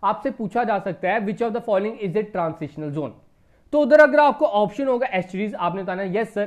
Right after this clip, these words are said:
estuaries is a transitional zone। Transitional zone is that area between two ecosystem।" जो दो इकोसिस्टम के बीच में जो एरिया होता है, उसे हम बोलते हैं ट्रांजिशनल जोन। Example of estuaries, ठीक है, इंग-, अब आपसे पूछा जा सकता है,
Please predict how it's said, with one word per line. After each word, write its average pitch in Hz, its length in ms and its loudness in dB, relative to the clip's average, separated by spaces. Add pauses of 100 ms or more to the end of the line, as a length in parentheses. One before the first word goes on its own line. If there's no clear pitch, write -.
(140)
estuaries 180 500 -4
is 185 60 -2
a 196 140 -4
transitional 160 560 -6
zone। 208 140 0 (320)
Transitional 180 560 -2
zone 190 220 -4
is 160 160 -6
that 214 260 2
area 180 280 0
between 185 420 -4 (120)
two 233 180 2
ecosystem।" 147 360 -6
जो 143 200 -6
दो 175 200 0
इकोसिस्टम 175 500 -4
के 165 100 -4
बीच 156 220 -4
में 240 280 0 (180)
जो 190 200 -4
एरिया 185 280 4
होता 196 180 2
है, - 20 2
उसे 175 140 -4
हम 170 80 -2
बोलते 156 180 -2
हैं 190 100 -4
ट्रांजिशनल 160 680 -2 (320)
जोन। 139 260 -2 (560)
Example 247 500 4
of 320 100 8
estuaries, 240 420 0 (180)
ठीक 202 140 -2
है, 262 140 4
इंग-, 190 300 -2
अब 185 160 2
आपसे 190 200 0
पूछा 196 240 -4
जा 190 100 -2
सकता 180 160 -6
है, 226 60 -4